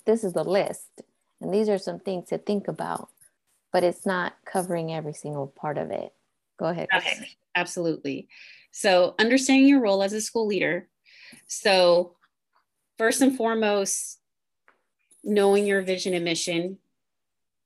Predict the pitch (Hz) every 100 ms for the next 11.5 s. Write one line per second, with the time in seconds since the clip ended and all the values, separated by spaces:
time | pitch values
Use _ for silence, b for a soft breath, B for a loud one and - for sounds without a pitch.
0 | _ _ _ _ b b 202 202 226 208
1 | 202 196 - 226 196 185 185 - 180 175
2 | 180 - 190 190 180 160 156 151 214 _
3 | 196 185 _ _ _ _ _ _ _ _
4 | _ _ _ 233 247 254 226 - 226 240
5 | 240 190 185 180 175 165 - 165 147 -
6 | 104 - 180 170 175 196 190 180 175 175
7 | 185 175 175 175 175 170 165 170 160 165
8 | - - 170 165 160 156 160 156 - 160
9 | 147 147 135 135 123 123 165 202 185 196
10 | 233 262 277 262 220 185 185 190 180 170
11 | - 165 160 170